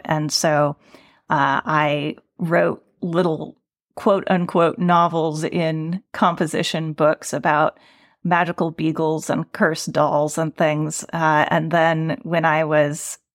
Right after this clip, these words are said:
uh, a teenager, I started trying to get actively published, which I didn't, but, um,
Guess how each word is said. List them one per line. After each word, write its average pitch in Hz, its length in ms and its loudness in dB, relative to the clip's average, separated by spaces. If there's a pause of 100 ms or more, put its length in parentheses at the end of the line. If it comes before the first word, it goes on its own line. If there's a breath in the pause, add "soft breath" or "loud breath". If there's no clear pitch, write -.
uh, 147 220 -4
a - 60 0
teenager, 170 760 2
I 139 160 0
started 156 680 -2
trying 151 400 0
to - 120 -6
get - 340 -2 (200)
actively 160 600 -4
published, - 640 -4
which - 280 -6 (260 loud breath)
I 220 140 2
didn't, 285 400 2 (120)
but, 180 320 0
um, 165 300 -2